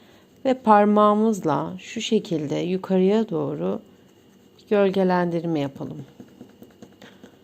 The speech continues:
Burun kemiğinizi düşünün ve gölgelendirmenizi verin. Evet.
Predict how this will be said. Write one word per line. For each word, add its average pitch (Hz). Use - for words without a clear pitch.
Burun 208
kemiğinizi 175
düşünün 165
ve 175
gölgelendirmenizi 156
verin. 135
Evet. 185